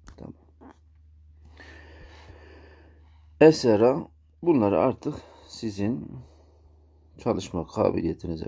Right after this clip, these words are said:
bırakıyorum. Tek videoluktu bu. Yeterlidir. Eğer gerçekten yazı,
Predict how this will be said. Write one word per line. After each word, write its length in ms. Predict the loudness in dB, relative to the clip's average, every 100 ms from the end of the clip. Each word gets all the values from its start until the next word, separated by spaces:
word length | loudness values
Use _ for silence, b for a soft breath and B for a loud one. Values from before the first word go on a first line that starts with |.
| -4
bırakıyorum. 680 | -2 -2 -2 -2 0 -4 -8 -20 -20 _ b b b b b b b b b -2
Tek 260 | -2 0
videoluktu 680 | -4 -2 -2 -2 -4 -8 -8
bu. 220 | -8 -10 -14 _ _ _ _ _ _ _ _
Yeterlidir. 960 | -2 -2 -2 -6 -4 -4 -6 -10 -12 -20 -6
Eğer 220 | -2 0
gerçekten 760 | -2 -4 -6 -6 -10 -6 -4 -2
yazı, 480 | 0 -2 -2 -4